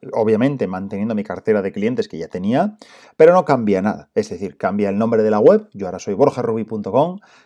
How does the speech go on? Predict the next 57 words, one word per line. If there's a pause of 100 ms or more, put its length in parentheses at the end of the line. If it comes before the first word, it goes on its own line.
pero
sigue
todo
igual,
sí, (320)
asesor
financiero
independiente,
registro
en
Banco
de
España,
C
N
M
V,
y
no
ha
cambiado
nada,
es
decir,
la
esencia
es
la
misma, (320)
cambia
la
marca
y
cambia
que, (260)
pues,
no
estoy
en
una
empresa
al
cincuenta
por
cien
con
alguien,
sino
que
estoy
en
la
mía
al
cien
por
cien.